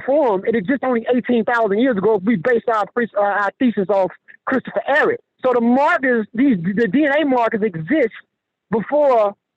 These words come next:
the language families. But then when you follow the trail of the migratory route or group or, or human population, you can see that most of these people, from the Berbers to the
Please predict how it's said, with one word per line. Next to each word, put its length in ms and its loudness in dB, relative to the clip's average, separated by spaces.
the 80 2
language 420 0
families. 380 -6
But 220 0
then 140 0
when 120 0
you 180 0
follow 180 0
the 100 0
trail 240 2
of 60 0
the 160 0
migratory 560 0
route 240 2
or 80 2
group 200 -2
or, 180 2
or 200 2
human 260 0
population, 800 -2
you 100 2
can 180 0
see 100 4
that 120 2
most 220 0
of 40 0
these 220 2
people, 320 0
from 180 -4
the 80 -4
Berbers 580 0
to 80 0
the 80 -4